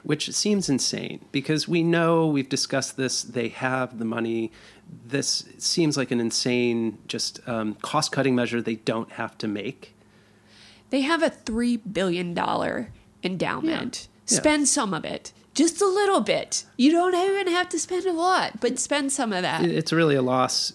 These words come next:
Speaker 1: you know, considering a show of this sort of quality and what it's doing and what it's adding to the kind of art historical canon. You know, I don't need to see another show of T-, Cy Twombly. I know there's a new, uh, biography about him called Chalk or something,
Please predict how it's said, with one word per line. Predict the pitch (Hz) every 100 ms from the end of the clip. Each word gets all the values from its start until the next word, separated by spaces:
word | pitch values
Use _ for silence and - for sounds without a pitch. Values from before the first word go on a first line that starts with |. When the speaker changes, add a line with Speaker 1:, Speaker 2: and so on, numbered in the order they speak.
| -
Speaker 1:
you | 160 135
know, | 117
considering | - 135 143 123 120
a | 117
show | - 123 120 113 113 -
of | 123 110
this | 117
sort | - - - 113
of | -
quality | 127 120 117 113 113 110
and | 120 120
what | 120 131
it's | 120 -
doing | 110 117 117 139 139 135
and | 120 113
what | 113 113
it's | -
adding | 117 117 131 123 120
to | -
the | 120
kind | 117 113
of | 107
art | 113 113
historical | 120 - 117 113 107 113
canon. | - - 110 170 185 - - - - -
You | 139
know, | 135 135
I | 170
don't | 196
need | 185 190
to | 165
see | 170
another | 156 139 123
show | - 117
of | 110
T-, | - -
Cy | - 123
Twombly. | 120 107 104 110 110 107
I | 131
know | 131
there's | 127 123
a |
new, | 127 123 123 120 113
uh, | 120 117 117 107 _ -
biography | 117 117 120 113 - 113 113
about | 110 - 113
him | 113 107
called | 107 95 -
Chalk | 170 160 156 -
or | 151
something, | 143 147 143 147 139 131